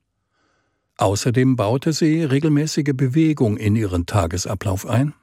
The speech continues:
Sie begann jeden Morgen vor der Arbeit zu joggen. Die körperliche Aktivität half ihr nicht nur, ihren Kopf frei zu bekommen,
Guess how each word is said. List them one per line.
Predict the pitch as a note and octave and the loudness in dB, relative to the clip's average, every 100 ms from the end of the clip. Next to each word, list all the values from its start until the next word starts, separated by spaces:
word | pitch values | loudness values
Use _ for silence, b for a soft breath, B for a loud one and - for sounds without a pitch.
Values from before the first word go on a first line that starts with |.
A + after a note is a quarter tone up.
| _ _ | _ _
Sie | - C3+ | -4 -2
begann | A2 A2 A2 B2+ | 0 0 0 0
jeden | C3+ A2 A2+ | 0 0 0
Morgen | G#2 F2+ F#2 G2+ A#2 | 0 -2 -4 -4 -4
vor | - A2+ | -2 -2
der | G2 | -2
Arbeit | F#2+ F2 F2 - - | -2 -2 -2 -6 -12
zu | - A#2 | -6 -6
joggen. | A2 G#2 F#2+ F2+ - _ _ _ _ _ _ _ _ _ _ _ - | 0 0 2 -2 -6 _ _ _ _ _ _ _ _ _ _ _ -4
Die | |
körperliche | C3 G#3 A3+ F#3 G3 | 0 0 0 0 -2
Aktivität | D3+ - C#3 C#3+ - E3+ G3+ - | -2 -2 0 0 0 0 -2 -2
half | C3+ D3+ - | 0 0 -2
ihr | A#2+ | -2
nicht | F#2+ F#2+ - - | -2 -2 -4 0
nur, | A#2 A#2+ C3+ | 2 2 0
ihren | B2+ F2+ F2 | -2 -2 -4
Kopf | - - - - - | -4 -6 -6 -12 -16
frei | - A#2 A#2+ | -4 -2 -2
zu | - D3+ | -4 -4
bekommen, | D#3 - D#3+ D3+ D#3 | -6 -2 -2 0 -2